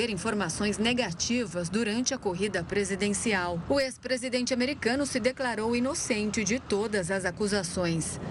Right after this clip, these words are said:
Depois da audiência, Trump deixou o tribunal sem falar com a imprensa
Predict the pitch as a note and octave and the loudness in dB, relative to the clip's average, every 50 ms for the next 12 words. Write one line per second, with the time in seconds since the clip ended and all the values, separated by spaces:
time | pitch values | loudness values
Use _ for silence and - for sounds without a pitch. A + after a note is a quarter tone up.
0 | - F#3 G#3 G#3 - A#3 A#3+ A#3 G3+ A3 A3 A3 G#3+ F#3 A3 B3 A#3 A#3+ C4 C#4+ | 4 4 4 4 4 2 0 2 2 0 0 0 0 0 0 0 0 0 -2 -2
1 | C4+ - D4 C4 G#3+ F3+ G#3+ A3 B3 B3 B3 B3+ A3+ A#3+ A3+ E3 - G#3+ A3 G#3+ | -2 -2 -2 -2 -2 -2 -2 0 0 0 0 0 0 0 0 0 0 0 0 0
2 | G#3 - A3 G#3 A#3+ C4 A#3+ A3 G#3+ A3 A3+ G#3 - - - A#3+ D4 D#4 - C4+ | 0 0 0 2 2 2 2 2 0 -2 -2 -4 -4 0 0 0 0 2 0 0
3 | A3 G3 F#3 F#3 F3 - G#3 A#3+ B3+ A#3+ - G3+ G3 G3 F#3 - - G#3 F#3+ | 2 2 0 0 0 0 0 0 0 2 2 0 0 0 -2 0 0 0 0